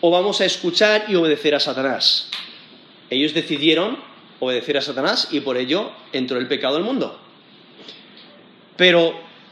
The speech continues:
vemos la, la importancia que, que, que nosotros aceptemos y que escuchemos a la sabiduría. Incluso en Proverbios, como por ejemplo en, en, en Proverbios nueve,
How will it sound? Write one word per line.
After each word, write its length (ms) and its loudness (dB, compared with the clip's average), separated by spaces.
vemos 320 4
la, 200 4
la 100 2
importancia 480 2
que, 220 4
que, 420 2
que 120 4
nosotros 600 2
aceptemos 1000 2
y 80 -4
que 300 2
escuchemos 1300 4
a 140 4
la 140 4
sabiduría. 580 2
Incluso 300 0
en 80 0
Proverbios, 760 2
como 180 0
por 100 2
ejemplo 300 0
en, 180 0
en, 360 2
en 120 2
Proverbios 480 2
nueve, 520 4